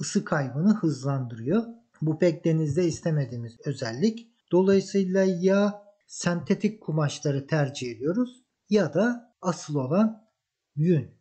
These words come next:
kıyafetler, yün içlikler, yün bere,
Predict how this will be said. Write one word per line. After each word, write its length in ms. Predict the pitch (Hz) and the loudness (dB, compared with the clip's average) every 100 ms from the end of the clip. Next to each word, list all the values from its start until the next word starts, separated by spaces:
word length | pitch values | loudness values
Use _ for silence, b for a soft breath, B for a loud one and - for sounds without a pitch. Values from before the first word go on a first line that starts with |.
| - | -8
kıyafetler, 720 | - 139 120 123 - 165 196 | -2 -2 -2 -10 -6 0 0
yün 340 | 175 151 196 180 | 2 2 2 2
içlikler, 680 | 160 - - 120 - 156 | -4 -8 -10 -10 -4 -2
yün 460 | 160 131 175 175 135 | 0 2 2 2 2
bere, 520 | 143 127 127 202 - | 0 0 0 -2 -4